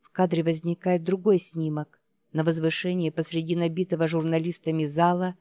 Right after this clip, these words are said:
сидят Хэри Шмодок, Нет Рапопорт и Кристин Йонсдотир. Согласно заявлению, прозвучавшему на недавно завершившейся пресс-конференции,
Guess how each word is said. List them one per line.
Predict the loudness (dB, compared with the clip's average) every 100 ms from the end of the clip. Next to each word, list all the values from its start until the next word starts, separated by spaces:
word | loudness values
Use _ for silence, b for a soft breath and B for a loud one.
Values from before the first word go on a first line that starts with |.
| _ _ _
сидят | -6 0 0 0
Хэри | 2 2 2
Шмодок, | -2 0 0 0 -2 -6 _ _ -2
Нет | -2 0
Рапопорт | -2 0 -2 -4 -8 -8 _ _ _
и | -2
Кристин | 0 0 -2 -4 -4 -4
Йонсдотир. | 0 2 0 -2 -4 -4 -6 -6 _ _ _ _ _ -6
Согласно | -2 2 0 0 -2
заявлению, | 0 0 2 0 0 -2 -4
прозвучавшему | -4 -4 -2 -2 -2 -2 -2 0
на | 0
недавно | -2 0 0 0 -2
завершившейся | -2 -2 -4 -6 -8 -6 -6
пресс-конференции, | -4 -6 -6 -6 -2 2 2 0 -2 -2 -2